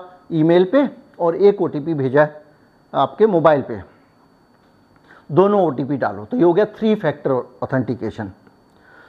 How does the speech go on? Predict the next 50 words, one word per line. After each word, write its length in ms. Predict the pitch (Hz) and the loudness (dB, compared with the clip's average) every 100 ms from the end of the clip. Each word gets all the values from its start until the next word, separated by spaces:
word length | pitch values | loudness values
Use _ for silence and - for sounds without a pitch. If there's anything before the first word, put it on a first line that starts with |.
| _ | _
तो 60 | 185 | -6
आपको 460 | - 156 175 240 220 | 0 2 2 2 0
लगता 260 | 208 208 | 0 0
है 80 | 202 | -2
कि 100 | 202 | -2
भाई 160 | 185 214 | -4 -2
ओटीपी 520 | 165 160 165 170 196 | -4 -4 -8 0 4
आया 280 | 175 180 175 | 4 4 2
है, 140 | 180 | -2
मैंने 300 | 156 143 160 | -4 -2 -2
ही 80 | 190 | -2
ओटीपी 320 | 165 160 165 | -2 -4 -2
डाला 240 | 160 160 | 0 0
तो 120 | 180 160 | -2 -2
गड़बड़ 320 | 143 139 160 | 0 2 0
का 120 | 180 | 0
कोई 140 | 185 | 0
गुंजाइश 500 | 196 165 180 220 214 | 0 0 2 2 0
नहीं 100 | 202 | -4
है, 60 | 202 | 0
लेकिन 340 | 175 208 269 | 2 2 2
अगर 200 | 269 254 | 2 2
आपके 300 | 240 240 254 | 2 0 -2
मोबाइल 420 | 220 175 147 151 147 | -2 0 0 0 -2
के 100 | 147 | -4
अंदर 260 | 135 151 | -2 -2
वो 100 | 151 | -2
वायरस 360 | 120 120 147 - | -2 -2 -4 -6
है 200 | 107 92 _ _ _ _ _ _ _ - _ - | -12 -12 _ _ _ _ _ _ _ -20 _ -4
तो 80 | 185 | 2
आपकी 380 | 151 160 - 226 | 4 4 0 -6
उस 180 | 220 - | -6 -2
हर 180 | 180 185 | 0 0
गतिविधि 500 | 151 160 147 147 165 | -2 -2 -4 -2 -2
को 140 | 196 | -2
अपने 220 | - 151 | -2 -4
पास 220 | 151 151 147 | -2 -2 -2
रिकॉर्ड 360 | 123 139 147 | -2 2 0
कर 160 | 131 123 | 0 -6
रहा 180 | 113 117 | -2 -2
है 300 | 123 151 - _ _ _ _ _ - | -2 -6 -10 _ _ _ _ _ -2
और 120 | 165 | 0
रिकॉर्ड 360 | 143 160 175 160 | 2 2 2 2
करने 260 | 147 131 | -6 -8
के 100 | 127 | -8
बाद 180 | 147 165 214 | -6 -6 -6
वो 80 | 202 | -4
भेज 260 | 139 135 | -2 -2
रहा 120 | 107 | -2
है। 140 | 87 | -8